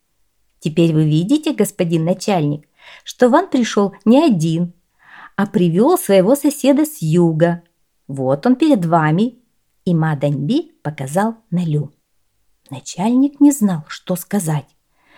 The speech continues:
С одной стороны, его как будто провели, с другой стороны, всё было правильно.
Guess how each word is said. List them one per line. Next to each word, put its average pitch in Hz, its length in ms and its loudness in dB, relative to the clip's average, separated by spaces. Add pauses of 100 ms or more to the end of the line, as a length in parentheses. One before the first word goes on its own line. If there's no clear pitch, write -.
(280)
С - 140 -12
одной 220 340 2
стороны, 277 400 4
его 277 240 6
как 277 220 2
будто 269 280 2
провели, 269 720 2 (540)
с 123 80 -10
другой 135 440 -4
стороны, 262 600 4 (340)
всё - 360 -12
было 220 240 0
правильно. 180 800 -2